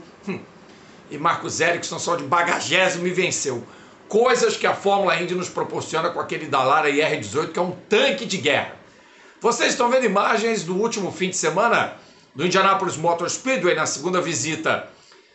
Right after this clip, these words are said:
da categoria ao templo sagrado do automobilismo dos Estados Unidos, prova ganha por Alexander Rossi, corrida que marcou a redenção do piloto da Andretti na temporada.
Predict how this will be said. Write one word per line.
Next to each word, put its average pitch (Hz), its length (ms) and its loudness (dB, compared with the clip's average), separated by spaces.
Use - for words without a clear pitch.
da 208 240 2
categoria 165 400 -2
ao 214 80 0
templo 151 320 -2
sagrado 160 840 0
do 123 80 -4
automobilismo 135 600 -6
dos 123 200 -8
Estados 147 320 -4
Unidos, 214 400 -2
prova 196 360 0
ganha 165 200 0
por 156 140 -4
Alexander 175 600 0
Rossi, 214 520 0
corrida 214 360 2
que - 80 -8
marcou 185 340 0
a 156 60 4
redenção 208 580 2
do 190 80 2
piloto 180 300 -4
da 160 100 2
Andretti 170 420 0
na 156 140 -4
temporada. 170 640 0